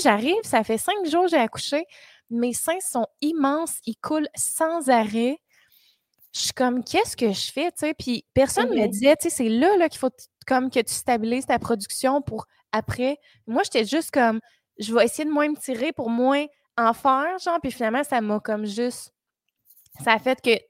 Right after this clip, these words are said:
Speaker 1: toute ma grossesse, moi, ça a tout le temps été, ben non, les premiers mois, c'était, euh, c'était exclusif mon lait, mais moi, je tire à l'été, là, comme tu
Speaker 2: Oui,
Speaker 1: sais.
Speaker 2: c'est vrai, oh mon
Speaker 1: Ouais.
Speaker 2: Dieu.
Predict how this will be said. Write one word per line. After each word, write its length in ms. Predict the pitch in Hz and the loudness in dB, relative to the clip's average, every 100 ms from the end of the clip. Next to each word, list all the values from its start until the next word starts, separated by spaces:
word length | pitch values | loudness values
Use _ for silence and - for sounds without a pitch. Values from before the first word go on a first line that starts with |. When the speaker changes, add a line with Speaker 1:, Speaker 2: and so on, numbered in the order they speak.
| - | -6
Speaker 1:
toute 260 | 294 302 285 | -2 -2 0
ma 180 | 233 | 0
grossesse, 580 | 220 220 220 - 254 269 | 0 -2 -2 -2 -4 -2
moi, 160 | 254 339 | -2 0
ça 120 | 294 | 0
a 60 | 233 | -2
tout 100 | 233 | -2
le 120 | 277 | -2
temps 60 | 311 | -2
été, 420 | 277 269 277 285 - - - _ _ _ _ | -2 -2 -2 -4 -12 -20 -20 _ _ _ _
ben 120 | 240 247 | 2 2
non, 120 | 269 - - | 0 -6 -8
les 200 | 240 254 | -4 -4
premiers 440 | - 302 349 339 269 | -2 -4 -2 -2 -2
mois, 380 | 254 269 339 | 0 2 0
c'était, 840 | 381 - - 262 254 247 226 220 214 | -2 -8 -4 -2 0 0 -2 -2 -4
euh, 20 | - | -6
c'était 320 | - 240 202 | -2 -2 0
exclusif 640 | 240 - - 247 214 285 - | -4 -6 -4 -2 -2 -2 0
mon 120 | 233 | 0
lait, 140 | 220 320 | 0 0
mais 100 | 277 | -2
moi, 160 | 233 | -2
je 140 | 233 214 | -2 -4
tire 300 | - 226 214 | -6 -6 -4
à 80 | 196 | -4
l'été, 360 | 196 - 277 392 | -4 -4 -6 -6
là, 80 | 349 | -6
comme 200 | 285 240 | -6 -6
tu 140 | - 233 | -6 -2
Speaker 2:
Oui, 320 | 262 285 277 | 0 0 -4
Speaker 1:
sais. 60 | - | -2
Speaker 2:
c'est 80 | 226 | -2
vrai, 260 | 233 247 247 | 0 -2 0
oh 100 | 240 | -2
mon 200 | 220 220 | -2 -2
Speaker 1:
Ouais. 100 | 247 | 0
Speaker 2:
Dieu. 200 | 220 | -2